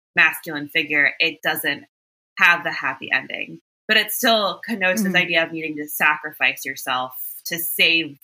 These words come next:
Speaker 1: the woman in your life. Like, it, it, especially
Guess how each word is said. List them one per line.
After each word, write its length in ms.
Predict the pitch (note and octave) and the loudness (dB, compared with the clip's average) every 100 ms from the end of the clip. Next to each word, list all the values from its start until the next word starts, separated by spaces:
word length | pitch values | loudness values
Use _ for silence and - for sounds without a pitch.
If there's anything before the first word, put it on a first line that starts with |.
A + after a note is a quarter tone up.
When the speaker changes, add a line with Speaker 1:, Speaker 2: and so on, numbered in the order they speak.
| - _ | -20 _
Speaker 1:
the 80 | F3+ | -6
woman 420 | D3+ E3 D#3 C#3+ B2+ | -4 -4 -2 -2 -2
in 120 | C#3 | -2
your 160 | C#3 | -2
life. 360 | C3+ C#3 C3 - | 0 2 2 0
Like, 160 | E3+ E3 | 2 2
it, 140 | F3+ - | 2 2
it, 220 | A3+ A#3+ - - - | 0 -2 -4 -16 4
especially 400 | D#4 - G4+ A#4 | 4 6 4 4